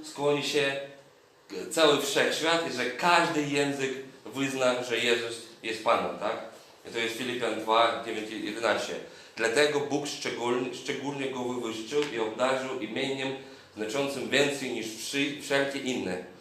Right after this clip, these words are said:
aby na imię Jezus, e, zgięło się każde kolana w niebie i na ziemi, pod, pod ziemią i aby każdy język wy-, wyznał, że Jezus Chrystus jest Panem na chwałę Boga Ojca”. I na przykład,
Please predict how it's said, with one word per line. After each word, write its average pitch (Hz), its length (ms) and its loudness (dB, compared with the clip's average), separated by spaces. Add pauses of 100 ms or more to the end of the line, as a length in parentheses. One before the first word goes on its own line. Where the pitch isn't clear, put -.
aby 107 240 0
na 107 140 0
imię 135 240 0
Jezus, 123 400 -4 (540)
e, 104 200 -4
zgięło 117 460 2
się 123 340 0 (180)
każde 139 340 0
kolana 113 420 0 (140)
w 107 40 -10
niebie 139 320 -2
i 135 40 -4
na 127 120 -6
ziemi, 92 320 -4 (360)
pod, 110 200 2 (240)
pod 113 200 -2
ziemią 127 460 2
i 117 160 -4
aby 120 280 -2
każdy 139 300 0
język 113 420 -2 (200)
wy-, 117 320 -8
wyznał, 120 480 -2
że 113 120 -4
Jezus 117 380 -4
Chrystus 127 460 -8
jest 107 240 -6
Panem 127 440 0 (360)
na 98 80 -8
chwałę 107 360 2 (320)
Boga 104 200 -4
Ojca”. 101 300 -4 (1000)
I 123 60 -2
na 131 100 2
przykład, 135 340 0